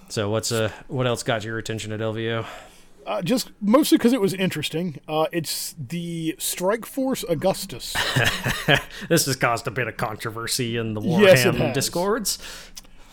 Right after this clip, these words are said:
Speaker 2: Uh, so it comes with just, you know, what is that? Uh, a fucking, what are those guys technically called?
Speaker 1: Redemptor
Speaker 2: The
Speaker 1: Dread?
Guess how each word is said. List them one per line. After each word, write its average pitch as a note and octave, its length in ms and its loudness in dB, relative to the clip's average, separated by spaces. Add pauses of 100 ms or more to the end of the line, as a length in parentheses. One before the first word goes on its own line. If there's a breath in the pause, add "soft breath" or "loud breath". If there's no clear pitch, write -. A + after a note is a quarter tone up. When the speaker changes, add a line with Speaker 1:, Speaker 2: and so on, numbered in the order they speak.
Speaker 2:
Uh, E3 280 6
so G3 500 4
it F3+ 220 -2
comes G#3 380 0
with F3 500 2
just, D3+ 340 -2 (220)
you F#3+ 160 -4
know, C3+ 240 -4 (340)
what D#3+ 160 0
is B2+ 60 -4
that? C3+ 240 -6
Uh, C3+ 220 -6 (100)
a D3+ 80 -8
fucking, D3+ 640 -2 (1120 soft breath)
what D#3+ 120 0
are D3+ 40 0
those C3+ 240 -4
guys B2 340 -8 (140)
technically B2 380 -12
called? G#2+ 520 -16 (180)
Speaker 1:
Redemptor G2+ 300 -8
Speaker 2:
The B2+ 80 -6
Speaker 1:
Dread? C#3+ 280 -8